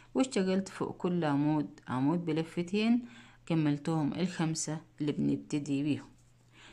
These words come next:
بعد كده هنكرر ايه؟ الدور التاني. شايفين الدور التاني هو ده اللي هنكرره دلوقتي،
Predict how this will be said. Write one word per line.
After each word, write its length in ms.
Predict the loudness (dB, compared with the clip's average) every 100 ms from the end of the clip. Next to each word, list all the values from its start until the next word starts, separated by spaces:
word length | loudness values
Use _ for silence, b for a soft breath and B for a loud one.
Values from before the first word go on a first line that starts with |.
| B 0
بعد 200 | 2 4
كده 240 | 4 4
هنكرر 580 | 4 2 2 4 4 4
ايه؟ 380 | 4 4 2 -4 -20 -14
الدور 460 | -8 0 0 0 -4 -12 -20 _ _ -6
التاني. 560 | -6 -2 2 2 2 -4 -14 -14
شايفين 640 | -8 -6 -4 2 2 2
الدور 220 | 0 -2
التاني 480 | -2 -4 0 2 2
هو 80 | 2
ده 120 | 0
اللي 120 | -2
هنكرره 460 | -2 -6 -6 -6 -4
دلوقتي، 420 | -4 -8 -12 -20